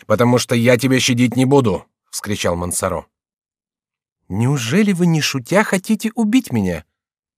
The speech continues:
"Хочу ли? О, да! Хочу, хочу!" "Человек предполагает, а Бог располагает", сказал Сен-Люк, обнажая шпагу.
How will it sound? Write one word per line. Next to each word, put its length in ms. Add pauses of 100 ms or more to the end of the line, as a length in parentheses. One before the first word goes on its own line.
(160)
"Хочу 580
ли? 260 (280)
О, 280
да! 520 (280)
Хочу, 600
хочу!" 640 (1400)
"Человек 480
предполагает, 880
а 120
Бог 400
располагает", 920
сказал 400
Сен-Люк, 460
обнажая 440
шпагу. 480